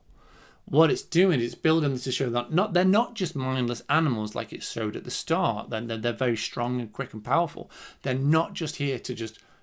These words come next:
rip apart and then walk away. They're here for the long term. They're here for, they're using the full thirty days, and they're clever enough to try and set up a trap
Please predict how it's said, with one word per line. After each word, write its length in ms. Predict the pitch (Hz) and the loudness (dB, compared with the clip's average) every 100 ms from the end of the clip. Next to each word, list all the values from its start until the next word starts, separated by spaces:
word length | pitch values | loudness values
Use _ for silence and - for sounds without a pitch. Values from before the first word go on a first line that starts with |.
| _ - | _ -10
rip 320 | 117 143 151 | 0 0 0
apart 460 | 156 123 113 113 - | -2 0 2 0 -2
and 120 | 123 | -6
then 160 | 110 | -4
walk 240 | 107 107 - | -4 -6 -6
away. 320 | 113 151 - _ _ _ _ _ _ - | -2 -2 -2 _ _ _ _ _ _ -8
They're 180 | 127 160 | -4 -4
here 320 | - 147 117 | -2 -4 -4
for 160 | - - | -8 -10
the 120 | 104 | -8
long 380 | 104 110 135 127 | -2 0 0 -2
term. 200 | 107 120 | -6 -4
They're 100 | 135 | -2
here 120 | 127 | -4
for, 120 | 123 | -4
they're 160 | 113 120 | -2 0
using 340 | 135 139 120 | 2 0 -2
the 80 | 110 | -6
full 320 | - 127 139 | -4 -2 -2
thirty 420 | - 120 117 - | -2 -4 -4 -4
days, 380 | 131 131 107 - - - _ | -4 -2 -4 -8 -20 -20 _
and 140 | 123 117 | -8 -6
they're 140 | 120 | -6
clever 460 | - - 135 196 160 | -8 0 2 2 0
enough 400 | 107 101 104 - _ _ | 0 -4 -10 -16 _ _
to 100 | - | -18
try 200 | - - | -8 -6
and 80 | 113 | -6
set 200 | - - | -6 -6
up 160 | - - | -6 -10
a 40 | |
trap 520 | - 196 180 - _ | -4 0 0 -2 _